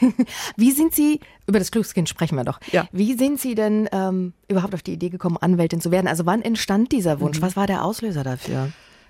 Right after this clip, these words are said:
Speaker 2: Dieser Wunsch, den hatte ich schon, als ich in der Schule war. Ich war hier in Mainz auf dem Frauenlob-Gymnasium und hab da in der Mittelstufe schon entschieden, du wirst Juristin. Damals gab's im Fernsehen die Sendung, ähm, äh,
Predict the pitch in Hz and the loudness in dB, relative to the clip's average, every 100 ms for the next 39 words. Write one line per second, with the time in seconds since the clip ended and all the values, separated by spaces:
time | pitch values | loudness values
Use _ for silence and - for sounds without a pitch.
0 | _ _ - 208 220 190 254 - 226 208 | _ _ -2 4 6 6 2 2 2 4
1 | 202 190 208 214 202 196 190 160 180 175 | 4 2 0 0 0 2 2 2 0 0
2 | 180 175 - 277 247 208 - 190 185 180 | -2 0 0 2 4 2 2 2 2 2
3 | 170 214 202 180 170 170 202 220 220 202 | 2 2 0 0 -2 0 0 0 0 0
4 | 196 208 208 214 208 175 165 180 170 170 | 0 0 2 0 0 -2 -2 -4 -4 -2
5 | 165 165 160 156 151 - - 190 233 - | -2 0 0 -2 -4 -8 -2 0 0 0
6 | 220 202 202 190 180 175 196 196 180 175 | -2 -2 -2 -4 -2 -2 -2 0 0 0
7 | 160 156 156 143 185 - 247 285 294 - | -4 -6 -4 -4 -4 0 4 4 2 -8
8 | - - - 180 180 175 - 170 - 170 | -20 -10 0 4 4 2 0 0 -2 -6
9 | 165 170 185 185 170 170 170 175 170 165 | -4 -4 -2 -2 -2 -2 -2 -2 -2 -2
10 | 160 151 156 151 147 147 - - _ 160 | -4 -6 -4 -4 -6 -8 -12 -16 _ -10
11 | 156 156 | -8 -8